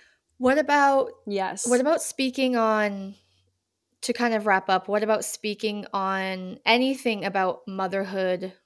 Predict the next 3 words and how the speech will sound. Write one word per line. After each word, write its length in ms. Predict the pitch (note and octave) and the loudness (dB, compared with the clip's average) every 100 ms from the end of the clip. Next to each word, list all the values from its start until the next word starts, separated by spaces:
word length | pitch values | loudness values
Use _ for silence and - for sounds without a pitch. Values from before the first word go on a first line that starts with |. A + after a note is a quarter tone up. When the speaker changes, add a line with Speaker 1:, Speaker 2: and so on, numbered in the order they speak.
| _ _ A3 | _ _ -6
Speaker 1:
breastfeeding, 1000 | G3 F#3+ - - G3 G3 F#3+ F#3 G3 G3 _ _ _ _ _ _ | -4 -4 -6 -8 -6 -6 -6 -6 -10 -14 _ _ _ _ _ _
your 320 | G#3 A#3 E4 | 0 2 2
initiation 840 | F#4+ C4+ D4 C#4+ G3+ F4 - A4 A#3 | 0 0 0 2 2 2 2 0 -4